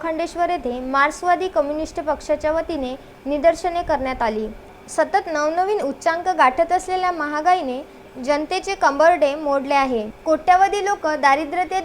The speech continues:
ढकलले जात असून त्यांची उपासमारीने तडफड होऊ लागली आहे. बेरोजगारीने कळस गाठला आहे. वर्षभरात पेट्रोलियम पदार्थाच्या किमती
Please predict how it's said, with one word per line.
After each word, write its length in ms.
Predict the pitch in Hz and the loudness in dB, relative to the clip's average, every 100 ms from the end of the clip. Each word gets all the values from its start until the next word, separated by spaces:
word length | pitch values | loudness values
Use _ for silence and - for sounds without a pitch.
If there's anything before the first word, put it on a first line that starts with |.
| 302 | -4
ढकलले 440 | 269 269 302 320 | -2 0 2 0
जात 260 | 302 302 381 | 0 -2 -4
असून 300 | 392 302 320 | -6 -8 -10
त्यांची 600 | - - - 311 339 415 | -16 -8 -2 0 -2 -4
उपासमारीने 840 | 359 311 339 359 370 370 302 294 320 - | -4 -2 -2 -2 -2 -2 -2 -6 -8 -2
तडफड 420 | 320 330 330 381 392 | 0 0 6 6 6
होऊ 220 | 330 330 | 0 2
लागली 340 | 302 277 277 | 2 2 2
आहे. 300 | 269 254 226 214 - - - | 0 0 -4 -8 -16 -16 -2
बेरोजगारीने 800 | 262 285 349 311 349 359 359 | 2 4 2 2 2 2 -4
कळस 340 | 381 294 294 302 | -2 0 0 2
गाठला 300 | 285 262 285 | 2 2 2
आहे. 280 | 262 254 226 - - - | 0 0 -4 -8 -20 -4
वर्षभरात 680 | 262 277 277 392 381 359 349 349 | 0 0 2 2 4 2 0 0
पेट्रोलियम 560 | 285 277 330 349 370 | -2 0 -2 0 -2
पदार्थाच्या 680 | 381 339 339 339 359 349 370 | 0 0 0 0 0 0 -6
किमती 500 | 359 359 339 285 294 | -6 -8 -8 -10 -12